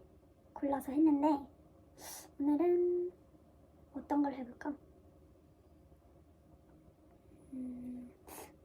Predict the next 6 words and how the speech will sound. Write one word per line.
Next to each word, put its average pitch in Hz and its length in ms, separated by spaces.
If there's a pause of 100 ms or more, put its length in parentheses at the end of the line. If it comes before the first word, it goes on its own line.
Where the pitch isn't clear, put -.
(460)
아무래도 269 460 (180)
여기를 269 300
진하게 330 540
했으니까. - 580 (760)
아니야, 254 160 (220)
오늘은 269 400